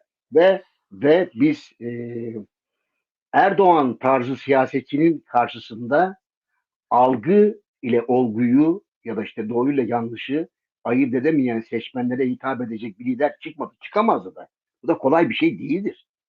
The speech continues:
Arkadaşlar yani çok zor. Bu Er-, Er-, yani bu bir karakter meselesidir. Erdoğan bu karaktere çok rahat bürünebiliyor. Erdoğan için doğru söylemiş olmak, yanlış söylemiş olmak hiç önemli değil.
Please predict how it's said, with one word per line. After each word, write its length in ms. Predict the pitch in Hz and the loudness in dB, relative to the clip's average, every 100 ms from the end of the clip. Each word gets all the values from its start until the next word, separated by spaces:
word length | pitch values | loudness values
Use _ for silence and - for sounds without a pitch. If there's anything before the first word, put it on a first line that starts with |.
| _ - | _ -14
Arkadaşlar 500 | 101 135 170 - 92 | -12 -10 -10 -8 -10
yani 240 | 82 - - | -12 -16 -12
çok 180 | 131 | -12
zor. 180 | 85 156 - _ _ - | -4 -6 -6 _ _ -4
Bu 280 | 208 233 - - | 0 0 -2 -4
Er-, 260 | 247 262 262 - | 0 0 -2 0
Er-, 260 | 202 190 - _ - | 0 0 -6 _ 0
yani 300 | 214 165 143 | 0 2 2
bu 120 | 226 | 2
bir 100 | - | 0
karakter 480 | 185 156 - 214 247 | 0 -2 -2 -2 2
meselesidir. 760 | 233 - 104 - _ _ _ _ _ _ _ | 0 0 -10 -14 _ _ _ _ _ _ _
Erdoğan 540 | - 240 262 247 160 202 | 0 2 4 2 2 0
bu 60 | |
karaktere 460 | 214 240 233 226 208 | 2 2 4 2 2
çok 280 | 214 226 196 | 2 2 2
rahat 220 | 196 160 | 0 0
bürünebiliyor. 640 | 151 180 180 170 190 123 - _ - | -2 2 4 4 2 2 -2 _ 0
Erdoğan 380 | 233 233 254 240 | 2 4 4 2
için 280 | 233 208 131 | -2 -2 4
doğru 260 | 170 226 | 6 6
söylemiş 400 | 214 226 220 - | 4 4 4 2
olmak, 320 | 202 208 208 - _ _ 120 | 2 2 0 -4 _ _ -2
yanlış 340 | 139 139 190 | 0 0 -2
söylemiş 440 | - 208 208 185 175 | 2 4 4 2 0
olmak 340 | 180 - 220 | 0 -2 -6
hiç 320 | - - - 269 | -14 -18 0 4
önemli 400 | 208 175 143 - | 6 6 4 0
değil. 220 | 139 | -4